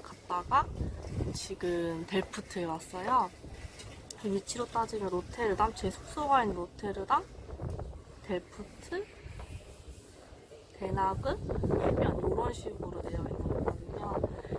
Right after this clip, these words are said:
그래서 여기 세 개 도시는 트램으로 이동을 했고 여기 로테르담까지는 지하철로 이동을 했어요. 아, 근데 어제 잠을 너무 못 자가지고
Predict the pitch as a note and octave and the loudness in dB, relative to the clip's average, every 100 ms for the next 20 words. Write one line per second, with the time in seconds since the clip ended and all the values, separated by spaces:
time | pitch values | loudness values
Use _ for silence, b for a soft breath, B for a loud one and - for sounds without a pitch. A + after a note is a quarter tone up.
0 | - - - - F#3+ G#3 G#3 B3 - D#4+ | -2 -2 0 6 8 8 6 2 2 2
1 | E4 E4 - - - - - - F#4 F4 | 2 0 0 -2 -2 0 0 2 4 4
2 | D4 - - E3+ E3+ F3+ - - F3 - | 4 2 0 -2 -2 -4 -8 -6 -6 -6
3 | - - - - - F#3 F#3 G3 F#3 F3 | -10 -10 -10 -8 6 8 8 6 6 6
4 | F3 - C4 B3+ A3+ G3+ F#3 F#3 F#3 F3 | 4 2 4 6 6 6 6 4 4 0
5 | F3 F3 F3 E3+ E3 E3 - A3 B3 - | 2 0 0 0 -2 -2 4 8 8 8
6 | A#3 F3+ F3 F3+ A3+ - G#3+ F#3+ G3+ G#3 | 6 6 6 4 2 0 -2 4 6 8
7 | F3+ - - - - - - - - - | 6 2 -4 -4 -4 -4 -4 -2 0 0
8 | - - - - - - - - A3+ G3+ | 0 2 2 2 2 2 4 6 8 8
9 | - - F#3+ F3+ - - - - - - | 8 8 8 8 8 6 6 6 4 4
10 | - - G#3 G3+ G#3 - G3+ G#3+ G#3+ G#3+ | 4 6 8 8 8 8 8 8 8 8
11 | G#3+ G#3 F#3+ F3+ F#3+ F3+ F3 - G#3 F#3 | 6 6 4 4 2 2 2 4 6 6
12 | F3+ F3+ | 4 0